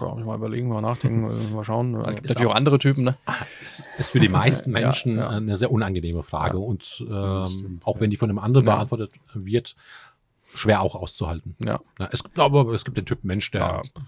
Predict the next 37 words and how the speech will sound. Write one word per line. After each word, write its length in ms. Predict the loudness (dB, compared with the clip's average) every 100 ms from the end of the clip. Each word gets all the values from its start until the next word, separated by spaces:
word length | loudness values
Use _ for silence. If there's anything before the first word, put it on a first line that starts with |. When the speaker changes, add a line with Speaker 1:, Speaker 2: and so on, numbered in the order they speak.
| -12
Speaker 1:
Ja, 60 | -8
Speaker 2:
d-, 80 | 0
dem 220 | 2 2
hast 100 | 2
du 40 |
nicht 120 | 0
genug 160 | 0 0
Speaker 1:
so, 40 |
Speaker 2:
aufgezählt. 380 | -2 -4 -4 -2
Speaker 1:
wie 120 | 0
nur 140 | 0 0
zehn 300 | 0 0 2
oder 180 | 2 4
was? 280 | 2 0 -4 -2 -4
Speaker 2:
<laughs> 300 | -6 -8 -4
Speaker 1:
Also 340 | 0 2 2 0
setz 200 | 0 -2
dich 100 | -2
mal 120 | 0
hin. 120 | 0 -2 -18 -18 -6
Da 200 | -2 0
müssen 180 | 2 6
wir 60 | 6
ein 40 |
bisschen 180 | 6 4
Zeit 180 | 4 4
mitbringen 320 | 0 2 2
jetzt. 220 | 2 0 -2 -6 -8 -10 -16 -16 -4
Vergiss 200 | 0 2
das 100 | 4
mal 80 | 4
mit 100 | 4
dem 60 |
Negativen. 460 | 6 6 8 6 6
Also, 320 | 4 6 4
Achtung. 400 | 0 -2 -2 -4 -6 -16 -14 -14 -16 -20 -16 -4
Speaker 2:
Aber 160 | -2